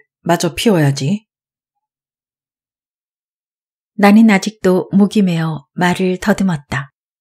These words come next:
아빠가 나를 바닥에 내려놓으시고는 찬장에서 접시를 하나 꺼내셨다. 제제, 이 과일 샐러드 좀 먹으렴.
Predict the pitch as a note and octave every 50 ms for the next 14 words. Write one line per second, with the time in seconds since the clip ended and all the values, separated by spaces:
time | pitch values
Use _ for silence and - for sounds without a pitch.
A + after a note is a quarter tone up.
0 | _ _ _ _ _ _ _ _ _ _ _ _ _ _ _ _ _ _ _ _
1 | _ _ _ _ _ _ _ _ _ _ _ _ _ _ _ _ _ _ _ _
2 | _ _ _ _ _ _ _ _ _ _ _ _ _ _ - G3 G3 - G#3+ G#3
3 | - A3 G#3 G3+ F#3+ F#3+ F#3 F#3 F#3+ F3+ D#3 - - - - - G3 - G3 F#3+
4 | - G3 F#3 E3+ F#3+ F#3+ F#3+ F#3+ F#3 F#3 F3 E3+ - - - - D#3+ D#3+ D#3+ F#3
5 | A#3 B3 - _ _ _ _ _ _ _ _ _ _ - - B3+ A#3 B3 - G#3+
6 | G3+ G3 F#3+ - - E3+ D#3+ D#3 - - _ - - G3+ - - - G#3 G3 G3
7 | G#3 G#3 G#3+ F#3 F3+ - - A#3 A3+ A3+ A#3 - - D3 - - - C3 C#3 -
8 | _ _ _ _ _ _ _ _ _ _ _ _ _ _ _ _ _ _ _ _
9 | _ _ _ _ _ _ _ _ _ _ _ _ _ _ _ _ _ _ _ _
10 | _ _ _ _ _ _ _ _ _ _ _ _ _ _ _ - - G3 F#3 -
11 | F3 E3 E3 D3+ D3+ D3 C#3+ _ _ _ _ _ _ _ _ _ _ _ _ _
12 | _ _ _ _ _ _ _ _ - G3 F#3 F#3 - - F3+ F#3+ F#3+ G3+ G3+ -
13 | A3 G3 F3+ F3 D#3+ E3 D#3 - D3+ D#3 D#3+ D#3+ D#3 E3 E3 D3+ C#3+ C#3 C3+ C#3